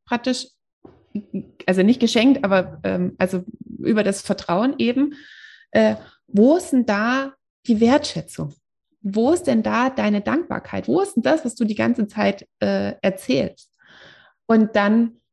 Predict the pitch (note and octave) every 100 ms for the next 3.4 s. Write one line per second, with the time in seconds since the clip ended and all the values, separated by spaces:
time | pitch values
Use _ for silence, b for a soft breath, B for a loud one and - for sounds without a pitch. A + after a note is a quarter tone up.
0 | _ G#3+ G#3+ G#3+ G#3+ G#3+ G#3 - _ _
1 | _ - - G3+ G#3 B3+ B3+ G#3+ A#3+ E4
2 | - - - _ _ _ - B3+ B3 A3+
3 | G#3 A3+ C#4+ -